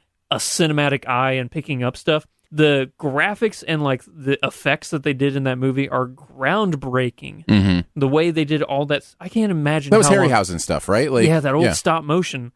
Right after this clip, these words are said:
Speaker 2: Yeah.
Speaker 1: I can't imagine how long that movie took to make. It's fascinating. And you know what?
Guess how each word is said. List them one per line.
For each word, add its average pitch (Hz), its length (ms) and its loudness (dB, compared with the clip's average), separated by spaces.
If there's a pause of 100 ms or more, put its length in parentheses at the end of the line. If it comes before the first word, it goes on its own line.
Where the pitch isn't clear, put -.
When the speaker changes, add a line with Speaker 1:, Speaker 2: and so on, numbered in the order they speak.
(100)
Speaker 2:
Yeah. 90 260 2 (100)
Speaker 1:
I 143 120 -4
can't 214 220 -2
imagine 143 580 0
how 123 520 -4 (220)
long 127 500 0
that 123 180 -4
movie 127 280 -4
took - 360 -6
to - 120 -14
make. 120 640 -6 (380)
It's - 180 -14
fascinating. 135 840 -4
And 156 260 -2
you 147 80 -2
know 196 80 0
what? 269 180 -2